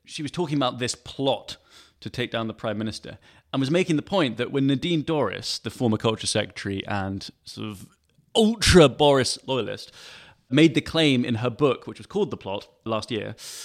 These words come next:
that the number ten advisor, Dougie Smith, had, had orchestrated a plot to remove Boris Johnson from office and was now planning to oust Rishi Sunak. This, this, this book was just torn apart by everyone, by the re-,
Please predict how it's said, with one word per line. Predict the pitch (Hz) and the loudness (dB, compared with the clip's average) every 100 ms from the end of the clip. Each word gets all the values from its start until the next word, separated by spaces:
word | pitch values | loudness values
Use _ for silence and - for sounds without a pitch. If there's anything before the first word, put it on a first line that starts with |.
| - - | -18 -8
that | 117 135 127 117 - | 0 2 2 -2 -2
the | 139 | 2
number | 143 135 | 2 2
ten | 151 131 | -2 -4
advisor, | 123 127 127 120 120 | -4 -4 -4 -2 -4
Dougie | 110 123 110 | -4 -4 -4
Smith, | - 135 113 - - | -4 -2 -4 -6 -14
had, | - 156 - | 0 0 2
had | 165 147 127 | 0 0 2
orchestrated | 180 156 - 151 131 | -2 -2 0 0 0
a | 127 | -4
plot | - 131 - - - - | -2 -2 -2 -16 -20 -10
to | 123 | -2
remove | 123 139 165 160 | 4 8 8 8
Boris | 135 127 | 2 0
Johnson | - 127 117 117 | 0 -2 -2 -6
from | 120 | -4
office | 113 - 110 | -4 -4 -6
and | - 139 | -2 0
was | 131 | 2
now | 139 147 151 151 | 4 6 8 6
planning | - 120 113 104 101 - - _ | 4 -2 -2 -4 -8 -12 -18 _
to | - 123 | -10 -6
oust | 117 117 113 - - - | -4 -4 -6 -10 -12 -12
Rishi | 123 - | -10 -6
Sunak. | - - 196 113 98 - _ _ _ _ _ | -4 0 0 0 -4 -12 _ _ _ _ _
This, | 131 147 135 185 156 | -14 -12 -2 -2 0
this, | 143 220 - | 0 0 0
this | 127 190 | -2 -2
book | - 190 147 | -2 -6 -4
was | 151 | -6
just | - | -6
torn | - 185 180 | -4 2 2
apart | 156 165 139 | 4 2 2
by | 131 | 2
everyone, | 151 117 - 101 | 0 -2 -6 -10
by | 110 104 | -4 -4
the | 104 104 | -4 -8
re-, | 104 | -10